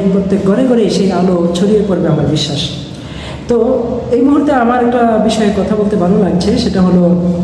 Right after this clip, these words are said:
আমাদের দেশে মিলাদুন নবী নামে তো অনেক অনুষ্ঠান হয়, পাল্টাপাল্টি আবার সিরাতুন নবী নামে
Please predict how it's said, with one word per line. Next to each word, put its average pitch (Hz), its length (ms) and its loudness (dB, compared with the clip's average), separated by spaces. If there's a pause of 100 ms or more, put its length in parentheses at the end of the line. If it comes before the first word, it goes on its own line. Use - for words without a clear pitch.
আমাদের 202 280 2
দেশে 214 280 2
মিলাদুন 240 480 2
নবী 240 180 2
নামে 220 220 2
তো 226 180 0
অনেক 214 280 0
অনুষ্ঠান 208 300 0
হয়, 185 240 2 (640)
পাল্টাপাল্টি 240 560 2
আবার 233 180 2
সিরাতুন 247 480 0
নবী 240 160 2
নামে 226 240 2